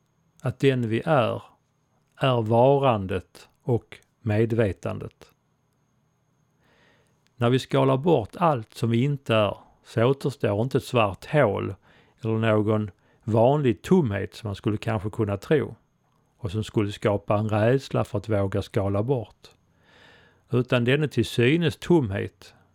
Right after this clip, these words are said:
det är istället källan till allting. Tomheten är inte någonting,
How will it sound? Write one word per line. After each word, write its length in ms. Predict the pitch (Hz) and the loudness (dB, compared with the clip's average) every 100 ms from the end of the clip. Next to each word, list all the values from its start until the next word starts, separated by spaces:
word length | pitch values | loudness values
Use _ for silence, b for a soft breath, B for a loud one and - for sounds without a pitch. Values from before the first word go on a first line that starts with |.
| _ | _
det 100 | - | 0
är 40 | 123 | 0
istället 500 | - 117 117 139 - | 0 0 2 0 -2
källan 540 | - 123 143 139 107 | 0 2 2 2 0
till 240 | - 107 - | -2 -4 0
allting. 760 | 147 117 107 - 147 98 123 _ _ _ _ _ _ _ _ _ _ _ _ _ _ _ _ _ | 0 2 -2 -6 -6 -6 -10 _ _ _ _ _ _ _ _ _ _ _ _ _ _ _ _ _
Tomheten 880 | - 165 131 110 104 - - 98 98 _ | 2 4 4 0 -2 -4 -8 -8 -10 _
är 140 | 143 | -2
inte 500 | 135 127 127 131 107 95 _ _ _ - | 0 0 0 0 0 -2 _ _ _ -4
någonting, 1000 | 110 107 107 104 - - 123 95 98 | 0 2 2 -2 -2 0 0 0 -8